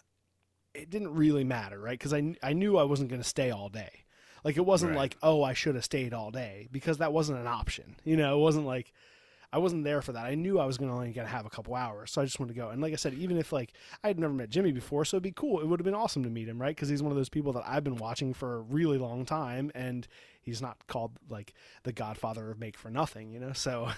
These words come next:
Speaker 1: <laughs> so it would've been cool to meet him, but, you know, it was, it was, I was also just happy to be there, and I got to meet Justin, which is really cool 'cause we've had him on the podcast, so it was cool to meet him and a couple other guys
Speaker 2: Yeah,
Speaker 1: and just,
Speaker 2: yeah.
Speaker 1: and just be able to work in a little bit in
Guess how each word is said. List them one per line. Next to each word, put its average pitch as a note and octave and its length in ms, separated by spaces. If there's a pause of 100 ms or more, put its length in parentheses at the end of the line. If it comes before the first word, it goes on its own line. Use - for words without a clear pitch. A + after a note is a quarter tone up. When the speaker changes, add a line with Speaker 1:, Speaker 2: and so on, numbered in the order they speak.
Speaker 1:
<laughs> - 920
so F3 240
it - 40
would've F3 140
been E3 100
cool E3+ 140
to D3+ 80
meet C3+ 160
him, C#3+ 120
but, B2 260
you C3+ 100
know, A2 180
it A#2 40
was, A#2+ 360
it C3 60
was, A#2 360
I C3+ 100
was C3+ 140
also B2 220
just A2+ 160
happy A#2 260
to G#2+ 80
be A#2+ 180
there, A2+ 120
and A2 80
I A2 60
got B2 100
to B2+ 80
meet A2+ 160
Justin, A#2+ 400
which A2+ 140
is A#2 80
really A#2 180
cool A#2 240
'cause A#2+ 140
we've A2+ 120
had A2 140
him A2 100
on A2 60
the G#2+ 60
podcast, A2 640
so A2 180
it A2 40
was A2+ 100
cool B2 160
to A2+ 60
meet A2+ 180
him D#3 360
and A#2 220
a B2 80
couple B2 240
other A#2 140
guys A#2+ 340
Speaker 2:
Yeah, - 20
Speaker 1:
and D#3 100
just, F3 200
Speaker 2:
yeah. F2+ 260
Speaker 1:
and A3 80
just A3+ 120
be A3+ 80
able F3 100
to D3+ 60
work C3 320
in B2 80
a A#2+ 80
little C3+ 180
bit B2+ 160
in C3 200